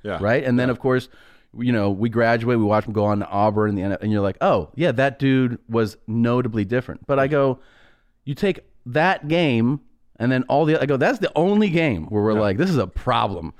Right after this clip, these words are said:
Speaker 1: Yeah.
Speaker 2: hitting this guy."
Speaker 1: <laughs> Uh-huh.
Speaker 2: But everybody else, it's like, I go, you know, could, could, uh, I have been concussed,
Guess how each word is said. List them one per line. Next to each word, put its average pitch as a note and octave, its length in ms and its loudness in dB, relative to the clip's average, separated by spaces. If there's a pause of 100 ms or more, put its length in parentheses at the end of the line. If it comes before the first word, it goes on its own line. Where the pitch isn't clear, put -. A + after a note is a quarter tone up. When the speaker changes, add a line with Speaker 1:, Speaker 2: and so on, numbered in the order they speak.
(120)
Speaker 1:
Yeah. A#2 160 0
Speaker 2:
hitting B2+ 220 0
this B2 200 -2
guy." E2+ 320 -4
Speaker 1:
<laughs> - 80 -20
Uh-huh. F#2+ 280 -10
Speaker 2:
But D3+ 160 0
everybody E3+ 460 2
else, G3+ 280 2
it's C#3+ 180 -8
like, C#3+ 300 0
I C3+ 80 0
go, C#3+ 220 0
you F3+ 140 -2
know, A#2 340 0 (140)
could, D3 340 -2 (380)
could, E3+ 260 2
uh, C3 280 4
I B2+ 120 2
have B2+ 200 0
been B2 200 2
concussed, A#2 800 -2